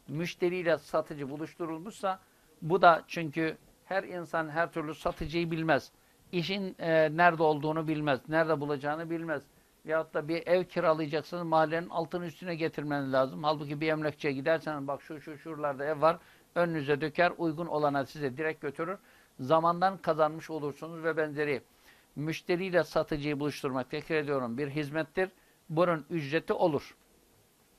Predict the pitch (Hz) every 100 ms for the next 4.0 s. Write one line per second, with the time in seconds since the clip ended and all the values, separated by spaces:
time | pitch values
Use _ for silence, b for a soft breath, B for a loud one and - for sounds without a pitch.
0 | _ - - - 151 175 - 180 165 170
1 | 160 170 165 151 139 123 131 175 - 180
2 | 170 156 147 147 135 - 131 117 123 113
3 | - 143 135 160 175 165 - 180 156